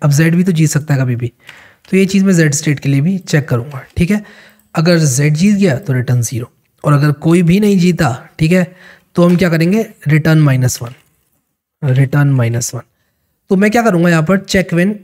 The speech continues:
एक बार मैंने इसको चला दिया, एक बार टर्न हो गया, तो मैं चेक व्हेन करूँगा और इसको दूंगा एक्स स्टेट और जेड स्टेट, ठीक है, एक्स स्टेट और जेड स्टेट। और मैं यहाँ पर चेक करूँगा कि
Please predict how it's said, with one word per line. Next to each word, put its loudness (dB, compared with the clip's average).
एक 0
बार 0
मैंने 2
इसको -4
चला 2
दिया, 0
एक 4
बार 2
टर्न 2
हो 4
गया, 0
तो 2
मैं 4
चेक -2
व्हेन 4
करूँगा 0
और 2
इसको -2
दूंगा 2
एक्स -4
स्टेट -2
और 2
जेड -2
स्टेट, -6
ठीक 2
है, -2
एक्स -2
स्टेट 2
और 2
जेड 2
स्टेट। -6
और 2
मैं -2
यहाँ 0
पर 0
चेक -2
करूँगा -2
कि -6